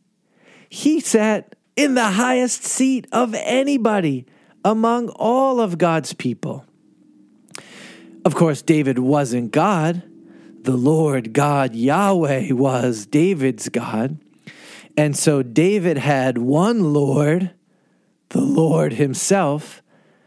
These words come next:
But in this song, it sounds like David has two lords, that there's two people who are greater than him.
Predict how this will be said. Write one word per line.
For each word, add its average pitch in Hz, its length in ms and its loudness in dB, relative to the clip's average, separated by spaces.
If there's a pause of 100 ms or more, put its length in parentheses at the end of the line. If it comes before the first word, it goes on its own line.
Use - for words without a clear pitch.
(560)
But 151 180 2
in 147 280 0
this 165 360 0
song, 147 720 0 (880)
it 220 200 0
sounds 147 580 0
like 139 320 -2
David 139 420 0
has 127 580 -2 (100)
two 226 640 0 (480)
lords, 127 920 -4 (1040)
that 165 220 2
there's 151 340 0
two 233 760 -2 (960)
people 135 640 0 (460)
who 175 260 2
are 135 260 0
greater 135 600 0
than 120 240 -2
him. 110 420 -6